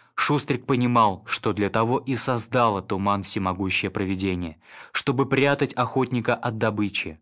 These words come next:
Этот самый туман под холмом, в долине, где совсем недавно в своих хижинах и пещерах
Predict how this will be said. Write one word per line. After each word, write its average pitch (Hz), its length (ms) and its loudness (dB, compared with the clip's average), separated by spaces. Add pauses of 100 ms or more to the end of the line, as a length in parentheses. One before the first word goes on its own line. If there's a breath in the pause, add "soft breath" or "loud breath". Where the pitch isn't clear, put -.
(360)
Этот 131 320 0
самый 151 400 4
туман 139 380 4
под 127 160 -2
холмом, 123 680 2
в 92 100 -6
долине, 117 600 0 (240 soft breath)
где 104 240 0
совсем 147 460 2
недавно 127 440 2
в 90 60 -2
своих 117 300 0
хижинах 117 500 0
и 113 60 0
пещерах 117 640 0